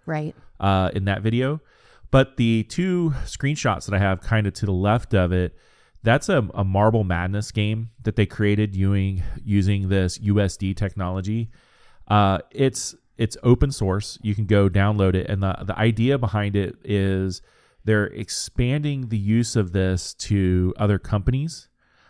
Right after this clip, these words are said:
Speaker 2: Um, they've partnered up with Adobe, Autodesk, Siemens, and, and a bunch more people. But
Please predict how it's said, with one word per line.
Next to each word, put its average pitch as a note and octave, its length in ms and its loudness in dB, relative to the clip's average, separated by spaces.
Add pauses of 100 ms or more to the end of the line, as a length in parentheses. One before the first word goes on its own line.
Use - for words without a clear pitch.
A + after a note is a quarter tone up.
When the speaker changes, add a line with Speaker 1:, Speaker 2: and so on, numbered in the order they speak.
(120)
Speaker 2:
Um, F#2+ 560 2
they've G2 200 -2
partnered G#2 360 -2
up F#2+ 320 0
with F#2 300 0
Adobe, G2 760 0
Autodesk, F#2 960 -2
Siemens, F#2 840 -6
and, F2+ 420 -6
and F#2+ 100 -6
a F2 40 -4
bunch G2 260 -4
more F#2 160 -4
people. F#2 640 -2 (560)
But G#2+ 360 4